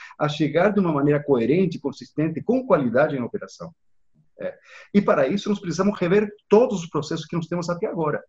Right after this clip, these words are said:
todos. Não é somente aqueles de desenvolvimento como agilidade prega. A agilidade é vista, é, de uma maneira muito parcial, entendida do ponto de vista muito parcial, e não entrega resultados, logicamente, porque não vê o processo como um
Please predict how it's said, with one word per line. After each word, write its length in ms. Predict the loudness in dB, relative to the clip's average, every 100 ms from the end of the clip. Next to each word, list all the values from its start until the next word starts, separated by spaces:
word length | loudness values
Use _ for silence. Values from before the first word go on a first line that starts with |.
| _
todos. 480 | 4 4 2 -8 _ _ _
Não 120 | -2 2
é 280 | 2 0 -6
somente 500 | -2 0 2 2 2
aqueles 400 | 0 0 2 2
de 60 | 0
desenvolvimento 760 | -2 0 -2 0 0 0 -2 -2
como 200 | 2 2
agilidade 580 | 2 0 2 2 0 0
prega. 360 | 2 2 0 -10 _ _ _ -20 -4
A 80 | 0
agilidade 800 | 2 2 4 4 4 2 -2 -6 _ 0
é 140 | 2
vista, 600 | 2 2 0 0 -2 0 0
é, 80 | -2
de 160 | 0
uma 100 | 0
maneira 220 | 0 2
muito 280 | 4 2 2
parcial, 640 | -2 -2 -2 2 2 2 -6 _ _ _
entendida 640 | 2 2 4 2 4 4 2
do 120 | 0
ponto 240 | -4 -4
de 60 | -4
vista 160 | -6 -6
muito 220 | -6 -4
parcial, 480 | -4 -4 -6 -6 -8 _ _ _ _
e 140 | 2 4
não 160 | 4
entrega 420 | 2 2 2 2 2
resultados, 760 | 0 -4 0 2 2 0 -10 -2
logicamente, 640 | 0 0 -2 -4 -6 -6
porque 220 | -6 -4
não 180 | -2 -2
vê 200 | 0 -2
o 120 | -2
processo 380 | -6 -8 -6 -6
como 180 | -4
um 80 | -4